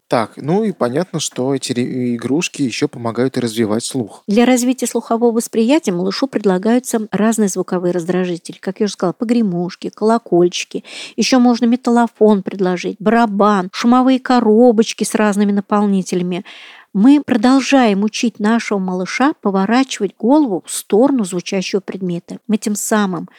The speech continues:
Speaker 2: организовываем поисковую деятельность ребенка по отношению к источнику звука. Так, например, встаньте с одной стороны от малыша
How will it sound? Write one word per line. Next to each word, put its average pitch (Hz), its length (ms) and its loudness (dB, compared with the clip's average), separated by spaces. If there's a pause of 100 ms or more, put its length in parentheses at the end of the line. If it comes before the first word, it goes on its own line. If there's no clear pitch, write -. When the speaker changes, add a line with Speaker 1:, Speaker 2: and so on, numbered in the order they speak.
(260)
Speaker 2:
организовываем 190 960 0 (200)
поисковую 208 720 -2
деятельность 208 580 -4
ребенка 185 540 -6 (240)
по 196 120 2
отношению 196 840 -2
к - 80 -10
источнику 185 560 -8
звука. 175 500 -8
Так, - 160 0
например, 196 680 0
встаньте 381 380 0
с - 60 -4
одной 233 220 2
стороны 226 320 0
от 277 140 -2
малыша 214 500 -2